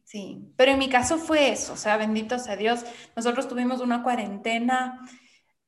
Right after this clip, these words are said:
la verdad, muy bendecida, nosotros nos cogió con la Kiari de ocho meses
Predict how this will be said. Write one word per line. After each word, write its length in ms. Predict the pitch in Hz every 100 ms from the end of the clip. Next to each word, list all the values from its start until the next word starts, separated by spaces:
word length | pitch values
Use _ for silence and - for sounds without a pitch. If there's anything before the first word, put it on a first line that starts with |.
| _
la 160 | 220 214
verdad, 300 | 220 233 240
muy 240 | 220 247
bendecida, 680 | 262 226 190 175 180 180 202
nosotros 480 | 208 202 185 208 208
nos 160 | 202
cogió 460 | - 180 180 214 214
con 160 | 214 196
la 160 | 165
Kiari 300 | 196 196 214
de 240 | 202 170 -
ocho 320 | 220 220 247
meses 640 | 214 196 196 233 240 240